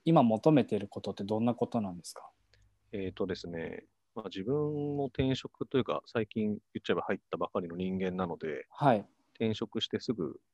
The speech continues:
Speaker 2: 言われたことは、
Speaker 1: はい。
Speaker 2: 「なんか新しい風を吹かしてくれ」と。
Speaker 1: おー。大役ですね。
Speaker 2: いや、もう、なんか中-、<laughs> 中途採用の人にはそういうものを求めてます。
Speaker 1: うん。
Speaker 2: やっぱり歴史が長いので、文化とか慣習もしっかり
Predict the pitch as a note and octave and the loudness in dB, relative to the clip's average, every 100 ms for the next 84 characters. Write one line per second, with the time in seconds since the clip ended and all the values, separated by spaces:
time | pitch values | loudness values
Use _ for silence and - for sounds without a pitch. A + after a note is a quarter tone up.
0 | - G2 F#2 F#2 G2 - F#2+ G#2 G2+ - | -6 -2 0 -2 -6 -6 0 2 2 -2
1 | _ - C3 A2 - _ _ - D#3 - | _ -2 -2 -2 -12 _ _ -10 -8 -4
2 | D#2+ - C#3 - C3 F#2 - - - G#2 | -4 -2 -2 -2 -4 -4 -4 -6 -8 -8
3 | - F#2 - - - - - - A#2 A#2 | -8 -8 -8 2 4 4 -2 -6 -2 2
4 | D3+ A#2 B2 B2 A#2+ A#2 - - - - | 2 2 -2 -2 -2 -4 -8 -16 -16 -18
5 | - _ _ _ _ _ - - C#3+ C3 | -20 _ _ _ _ _ -4 6 8 8
6 | C#3 A#2+ G2+ G2 - - - - - - | 6 4 -2 -8 -14 -2 12 12 12 10
7 | - - A#2 - B2+ C3+ - - C#3 C3 | 2 -4 -4 -2 0 0 -2 -4 -2 -2
8 | - - C#3+ B2+ G#2+ - C3 - C3+ D3+ | -6 -2 2 2 0 -2 -4 -2 0 2
9 | C#3+ F2 G#2 E2 D2+ D2+ - - _ _ | 0 0 -2 -4 -6 -10 -16 -20 _ _
10 | _ C3 B2+ B2 A#2+ A2 G2 _ _ _ | _ -2 2 2 0 -2 -6 _ _ _
11 | _ _ C#3 G2+ F2+ - - C3+ C3+ C3+ | _ _ -4 -2 -4 -6 -2 0 2 4
12 | C3+ C3 D2 D#2+ A2 A#2 - D#2+ - - | 4 2 -2 -4 -2 0 0 -2 -4 -8
13 | - - G#2 G2 G#2+ G2+ - _ - F#2+ | -8 -2 -4 -2 -4 -4 -6 _ -4 -4